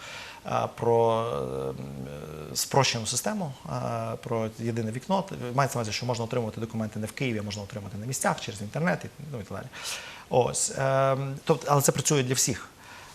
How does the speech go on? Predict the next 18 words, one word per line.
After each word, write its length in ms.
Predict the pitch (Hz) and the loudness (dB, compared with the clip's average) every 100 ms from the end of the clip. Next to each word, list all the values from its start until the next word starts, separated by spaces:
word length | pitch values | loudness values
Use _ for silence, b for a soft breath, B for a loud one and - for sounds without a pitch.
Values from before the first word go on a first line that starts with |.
| B | B
Е, 400 | 120 117 120 120 | 2 4 6 4
ми 120 | 123 | 4
підтримали 440 | 135 131 151 160 135 | 2 4 4 6 4
закон, 320 | 120 123 117 | 4 2 0
який, 520 | 110 117 110 104 - 117 | 0 -2 -2 -4 -6 -6
е, 180 | 113 | -4
суттєво 340 | 113 131 135 113 | -2 2 2 2
скорочує 380 | - 113 - - | 0 0 -2 -6
кількість 300 | 113 - 117 | -6 -6 -2
ліцензій, 360 | 113 143 120 | 2 2 2
це 80 | 101 | -2
також 220 | - 123 | 4 4
універсальний, 440 | 113 107 - 110 101 | 4 0 0 -2 -2
багато, 280 | 107 107 117 | -4 -4 2
багато 320 | 123 127 - | 6 6 4
в 20 | |
чому 240 | - 117 117 | -6 -6 -8
закон. 260 | - 131 | -6 -8